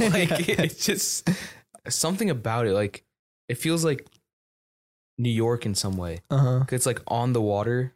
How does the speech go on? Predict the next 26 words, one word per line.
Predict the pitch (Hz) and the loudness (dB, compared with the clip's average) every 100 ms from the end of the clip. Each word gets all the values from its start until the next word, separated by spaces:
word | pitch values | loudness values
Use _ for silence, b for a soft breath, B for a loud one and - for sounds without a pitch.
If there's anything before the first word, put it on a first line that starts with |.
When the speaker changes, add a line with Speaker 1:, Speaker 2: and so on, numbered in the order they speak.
| _ | _
Speaker 1:
but | 120 | -4
it's, | 110 | -2
like, | 117 | -2
such, | - 131 | -2 -2
like, | 120 | -2
a | |
metropolitan | 110 107 - 107 104 101 104 | -2 -2 -4 -4 -4 -2 -4
vibe, | 95 92 131 | -2 0 2
Speaker 2:
Yeah, | 127 | 4
Speaker 1:
like, | 127 | 2
Speaker 2:
yeah. | 170 - - _ | 2 0 -4 _
Speaker 1:
city | - 113 101 | -6 -2 -2
vibe. | 92 92 101 | -2 -4 -4
It's, | - - | -6 -8
like, | - _ _ | -12 _ _
Speaker 2:
It's | 143 - | -2 0
Speaker 1:
such | - | 0
Speaker 2:
cra-, | 143 | 0
the | 143 156 | 2 2
history | 147 208 - 156 | 4 2 2 2
is | 135 - | 2 0
crazy | 156 143 135 139 | 0 2 2 2
too. | 160 143 143 | 2 2 2
Speaker 1:
Yeah. | 104 98 | 2 2
Speaker 2:
You | 143 | 2
know, | 151 147 | 2 0